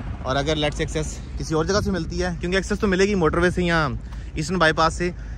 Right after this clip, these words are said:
जीटी Road से access तो already अप्रूव हो चुकी है, तो जहाँ से भी access मिलेगी तो इन विलास के लिए access easy है, क्योंकि यहाँ पे बड़ा आसानी से कोई भी individual वो पहुँच सकता है,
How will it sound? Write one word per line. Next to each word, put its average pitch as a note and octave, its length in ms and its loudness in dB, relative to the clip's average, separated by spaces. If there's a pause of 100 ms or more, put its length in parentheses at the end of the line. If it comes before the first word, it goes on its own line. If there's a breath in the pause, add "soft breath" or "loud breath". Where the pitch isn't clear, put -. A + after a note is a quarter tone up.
(120)
जीटी E3 180 2
Road G3+ 160 6
से G#3 140 4
access F3 340 0
तो F3+ 80 4
already E3+ 240 6
अप्रूव F#3+ 200 6
हो F#3 100 4
चुकी E3+ 220 -2
है, G3 160 2 (320 loud breath)
तो D#3 60 0
जहाँ E3+ 200 6
से A3 100 2
भी G#3 80 8
access F3+ 260 2
मिलेगी E3 360 2 (180)
तो C#3 100 -4
इन F3 100 2
विलास E3 260 4
के F3+ 80 -6
लिए F3 220 2 (320)
access G3 380 0 (400 loud breath)
easy F3+ 260 0
है, G#3+ 180 4 (400 loud breath)
क्योंकि E3+ 160 -2
यहाँ E3 280 2
पे F3+ 280 0 (260)
बड़ा D3 160 4
आसानी D3 420 0
से F3 140 -2
कोई D#3+ 180 0
भी D#3+ 100 -2
individual C#3 340 -2
वो D#3+ 100 0
पहुँच C#3 220 -6
सकता F#3 300 -4
है, G3 80 -6